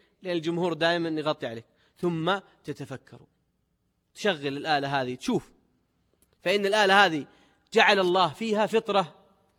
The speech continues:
وميل، في كل واحد عنده ميل للحق وبغض للباطل، يدري عن الحق والباطل، ما في أحد يقول ما أدري. هذا ركب الله الإنسان على هذا الشيء.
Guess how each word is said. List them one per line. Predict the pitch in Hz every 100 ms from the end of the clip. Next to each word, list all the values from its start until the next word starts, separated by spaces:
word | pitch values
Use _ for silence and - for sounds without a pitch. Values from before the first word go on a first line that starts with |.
| _ _ _ _ 165
وميل، | 180 226 202 139 98 - _ _ _ _ _ _ _ _ _
في | 226
كل | - 302
واحد | 262 180 127 - _ _ -
عنده | 233 202
ميل | 208 247 254
للحق | 196 - 262 - - _ _ _ _ -
وبغض | 170 208 175
للباطل، | 151 113 110 - _ _ 220
يدري | 240 170 135 120
عن | 160
الحق | 156 190 -
والباطل، | 139 117 110 -
ما | 208 214
في | 175
أحد | 156
يقول | 143 143
ما | 123
أدري. | 117 123 _ _
هذا | 208 185
ركب | 202 - 175
الله | 175 170
الإنسان | - 123 156 147 185
على | 147 156
هذا | 135 113
الشيء. | -